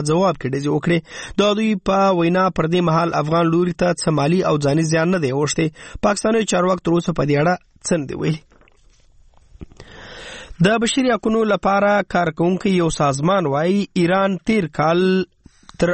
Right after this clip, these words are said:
اویا زیات افغان وګړي په دار کړي دي. دا خبره په ایران کې د بشري حقونو پر حالت نظر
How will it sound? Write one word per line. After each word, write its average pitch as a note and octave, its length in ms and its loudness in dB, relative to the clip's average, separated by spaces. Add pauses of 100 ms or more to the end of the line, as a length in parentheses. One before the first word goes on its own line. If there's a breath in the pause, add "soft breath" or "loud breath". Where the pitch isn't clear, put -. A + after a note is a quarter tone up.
(120)
اویا F3+ 300 2
زیات F#3 460 0
افغان D#3+ 400 0
وګړي E3 380 0 (100)
په C#3 100 0
دار C#3 180 -2
کړي D3+ 280 -4
دي. D#3+ 60 2 (540 loud breath)
دا F#3 80 2
خبره F#3 440 2
په F3 120 0
ایران E3+ 320 0
کې F3 280 0
د D#3 180 2
بشري D#3+ 320 0
حقونو E3+ 380 0
پر D#3 220 0 (100)
حالت D#3 380 0
نظر C#3+ 440 0